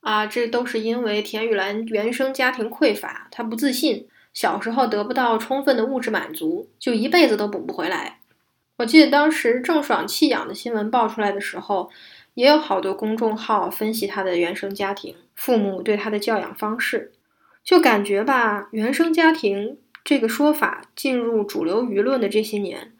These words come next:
好像人人都能当半个心理学家了。对原生家庭的控诉，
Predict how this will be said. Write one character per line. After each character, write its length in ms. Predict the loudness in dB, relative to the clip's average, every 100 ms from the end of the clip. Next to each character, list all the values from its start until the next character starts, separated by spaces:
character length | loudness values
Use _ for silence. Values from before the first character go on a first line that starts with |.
| _ -20 -20 _ _
好 160 | -4 -2
像 260 | 2 2
人 160 | 4 6
人 200 | 6 6
都 160 | 0 0
能 200 | 0 0
当 220 | 0 2
半 180 | 2 0
个 60 |
心 220 | -2 0
理 80 | 0
学 160 | -2 -6
家 240 | -6 -8
了。 100 | -8 -18 _ _ _ _ _ _ _ _ _
对 140 | 8 10
原 220 | 10 6
生 180 | 6 8
家 180 | 8
庭 140 | 6 4
的 120 | -2
控 280 | 4 4 4
诉， 540 | -2 0 2 2 0